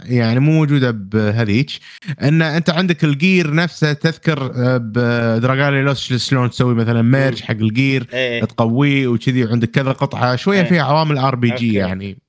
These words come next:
Speaker 1: ممكن تونس أكثر صراحة. هي على قولتهم pick up and play، إن كثرت، إن كثرت بتلعب ربع ساعة.
Speaker 2: إيه.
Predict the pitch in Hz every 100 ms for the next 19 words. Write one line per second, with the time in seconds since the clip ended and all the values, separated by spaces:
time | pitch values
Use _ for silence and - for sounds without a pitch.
0 | - 123 101 - 92 90 87 85 - _
1 | _ _ _ - 101 110 98 87 - 101
2 | - - 80 - 76 90 90 _ - 151
3 | - 202 175 196 202 208 190 185 170 180
4 | 160 151 131 123 143 - 175 170 170 151
5 | - 170 - 139 143 - 160 - 127 143
6 | 117 120 123 90 - 98 123 120 113 107